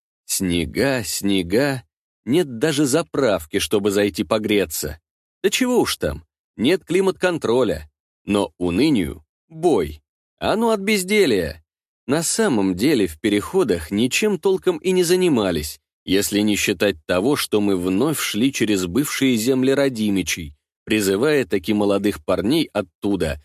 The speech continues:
вступить в наше братство. Конечно, выше, чем статус послушника воина, никто таким воинам не даст, но я уверил, что возвышение кого бы то ни было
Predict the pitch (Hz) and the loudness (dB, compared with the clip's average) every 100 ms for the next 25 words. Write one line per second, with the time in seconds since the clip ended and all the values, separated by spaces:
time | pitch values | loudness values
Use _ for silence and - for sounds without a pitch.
0 | _ _ - - 143 220 170 185 175 185 | _ _ -6 -2 -2 -2 -2 0 2 0
1 | 139 101 85 76 - 76 - - _ _ | 2 2 0 -2 -6 -8 -10 -16 _ _
2 | _ _ - 104 190 214 - 107 101 190 | _ _ -2 0 2 2 0 2 2 2
3 | - 127 127 107 - 139 - 120 - _ | 2 0 0 0 0 0 2 -2 -2 _
4 | _ - 107 - 117 117 - 107 104 92 | _ -2 -2 0 0 0 0 0 0 0
5 | 147 165 107 82 73 - _ _ 98 123 | 2 2 0 -2 -8 -14 _ _ 0 0
6 | - - 247 220 208 220 190 202 202 202 | -2 -4 -2 -2 0 0 0 2 2 2
7 | 196 202 160 101 80 76 - _ _ _ | 2 2 2 2 0 -4 -10 _ _ _
8 | - 101 98 110 151 131 104 139 120 110 | -2 0 2 2 2 2 2 2 0 0
9 | - 107 101 92 95 - - 156 135 110 | -2 0 2 2 0 0 0 2 2 2
10 | 101 107 104 104 98 113 113 107 95 90 | 0 0 2 0 0 0 2 2 0 0
11 | 78 | -4